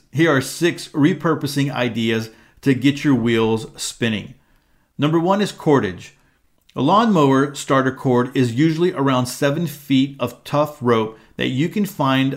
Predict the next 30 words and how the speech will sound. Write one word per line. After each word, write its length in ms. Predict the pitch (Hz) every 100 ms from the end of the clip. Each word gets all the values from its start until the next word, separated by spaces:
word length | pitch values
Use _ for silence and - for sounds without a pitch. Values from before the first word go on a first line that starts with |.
| -
a, 120 | 131 -
a 40 | 117
purpose 440 | - 147 143 135
for 260 | - 117 120
immediately. 720 | 120 123 175 139 107 101 101 _ _ _ _ _ _
So 260 | - 147 143
a 100 | 123
clothing 540 | - 160 165 185 196
or 140 | 156 135
camping 440 | 139 165 170 123
line. 380 | 110 104 107 104 _ _ _
Your 200 | - 143
lawnmower 600 | 185 175 190 180 135 123
cord 460 | 120 - 123 127 131
is 160 | 131 117
most 320 | 147 160 -
likely 400 | 147 156 127 131
a 100 | 117
double 400 | 113 127 143 190
or 200 | 143 151
triple 460 | 147 185 175 156
braided 420 | 135 117 139 127 110
rope, 440 | 107 135 120 - - -
which 240 | 131 135 160
makes 240 | 170 -
it 160 | 151 -
quite 320 | - 202 196
the 80 | 170
durable 500 | 131 156 160 151 143
find. 520 | - 139 123 104